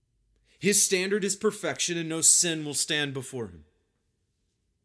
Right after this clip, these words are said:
We do not determine what is good enough. We do not determine what sin is,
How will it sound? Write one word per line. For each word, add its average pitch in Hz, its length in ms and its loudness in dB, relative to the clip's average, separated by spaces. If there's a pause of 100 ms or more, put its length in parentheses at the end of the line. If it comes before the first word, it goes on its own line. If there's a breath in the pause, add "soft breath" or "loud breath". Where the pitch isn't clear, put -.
(1400 soft breath)
We 208 380 2
do 180 160 2
not 185 240 0
determine 165 560 0
what 160 140 0
is 135 120 -2
good 147 220 -2
enough. 160 680 -4
We 220 180 2
do 214 100 4
not 185 220 0
determine 180 440 -2
what 160 180 4
sin 190 400 6
is, 160 460 2